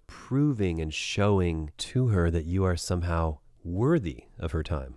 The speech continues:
worthy for her to sit with you at dinner, worthy for her to be with you, then she's not having it at all. And because that comes from such an enormous,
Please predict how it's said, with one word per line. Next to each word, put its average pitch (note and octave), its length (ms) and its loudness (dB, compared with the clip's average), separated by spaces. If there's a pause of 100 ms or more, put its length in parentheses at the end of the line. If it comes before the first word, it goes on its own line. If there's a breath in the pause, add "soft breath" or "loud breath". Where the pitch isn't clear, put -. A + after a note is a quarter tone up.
worthy F#2 520 -4
for - 180 -10
her E2+ 120 -2
to D#2+ 100 -4
sit - 200 -8
with - 180 -12
you E2+ 120 -6
at C#2+ 80 -12
dinner, D#2 340 -6
worthy G#2+ 500 0
for E2+ 180 -6
her F2 160 -2
to D#2 540 -4
be A2+ 160 0
with G#2+ 200 -2
you, E2 240 -2
then D#2 160 -6
she's - 260 -8
not D2+ 160 -6
having D#2 380 -4
it C#2 100 -8
at C2+ 80 -10
all. C2+ 260 -8 (120)
And F2 260 -2
because A#2 300 -4
that B2 140 -2
comes F#2+ 220 -4
from D#2 180 -6
such - 720 -10
an E2+ 120 -8
enormous, A2 1120 -4